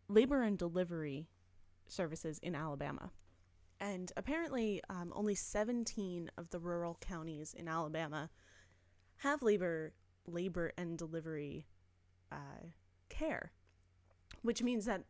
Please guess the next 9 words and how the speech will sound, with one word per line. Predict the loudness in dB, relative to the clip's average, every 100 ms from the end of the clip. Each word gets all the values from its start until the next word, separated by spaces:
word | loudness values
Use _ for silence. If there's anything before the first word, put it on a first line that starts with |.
| -6
that | -4 -2
women | 0 2 2 0
are | 0 0 -2 -6 -16 -20 -20 -20 _ -14
having | -2 0 0
to | -2
drive, | 0 0 0
you | -2
know, | -2
like, | -4 -8